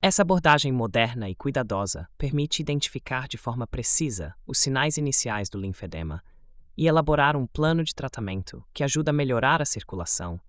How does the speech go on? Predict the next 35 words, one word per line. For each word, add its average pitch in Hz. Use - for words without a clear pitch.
reduzir 156
o 127
inchaço 120
e, 151
consequentemente, 120
recuperar 127
a -
sua -
qualidade 95
de 87
vida. 85
Nosso 165
compromisso 143
é -
oferecer 151
um 156
atendimento 127
humano 156
e -
seguro, 104
com -
resultados 143
que -
se -
refletem 131
na 120
melhora 117
do 107
conforto 139
e 151
na 147
renovação 127
da 98
sua 110
autoestima. 87